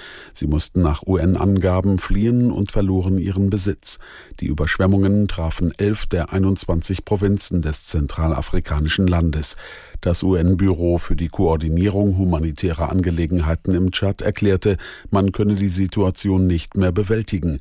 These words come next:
Es werde konsequentere internationale Hilfe benötigt. Und das Wetter in Deutschland.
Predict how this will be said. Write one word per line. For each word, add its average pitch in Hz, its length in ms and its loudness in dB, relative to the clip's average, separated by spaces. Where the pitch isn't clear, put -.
Es 104 160 -2
werde 104 240 4
konsequentere 104 880 0
internationale 95 1040 0
Hilfe 104 340 2
benötigt. - 760 -4
Und 160 160 0
das - 180 0
Wetter 85 400 0
in 87 100 0
Deutschland. 82 600 -2